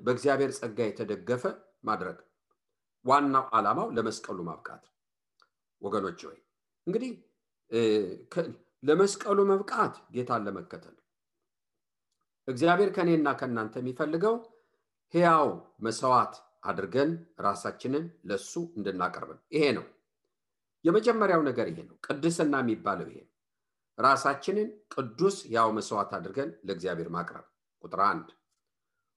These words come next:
ቁጥር ሁለት ጸጋ ስጦታው እኛን እያንዳንዳችንን ለመስቀላችን ማብቃት። ሁለት።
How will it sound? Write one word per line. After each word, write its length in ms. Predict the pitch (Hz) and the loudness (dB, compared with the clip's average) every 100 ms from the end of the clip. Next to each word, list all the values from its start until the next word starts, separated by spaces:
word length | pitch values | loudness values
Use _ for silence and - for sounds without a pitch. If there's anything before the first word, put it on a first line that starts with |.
| _ | _
ቁጥር 220 | 220 226 | 2 4
ሁለት 380 | 233 240 247 247 - _ _ _ _ _ | 4 6 4 0 -14 _ _ _ _ _
ጸጋ 320 | - 175 156 175 170 | -2 -2 4 4 4
ስጦታው 560 | 170 170 156 170 202 254 - _ _ _ - | 0 -2 -2 4 2 2 -8 _ _ _ 0
እኛን 420 | 147 156 165 175 - | 6 8 6 4 0
እያንዳንዳችንን 1000 | 135 139 135 127 123 113 107 - 156 208 - | -2 2 4 4 2 0 -2 -2 0 0 -4
ለመስቀላችን 920 | - 123 127 120 - 123 113 113 - 170 170 _ | -4 0 0 -2 -6 -4 -4 -4 -6 -6 -8 _
ማብቃት። 500 | 85 95 92 110 - - _ _ _ _ _ _ _ _ _ _ _ _ _ _ _ - | -2 0 0 0 0 -2 _ _ _ _ _ _ _ _ _ _ _ _ _ _ _ -2
ሁለት። 260 | 127 - | -2 -2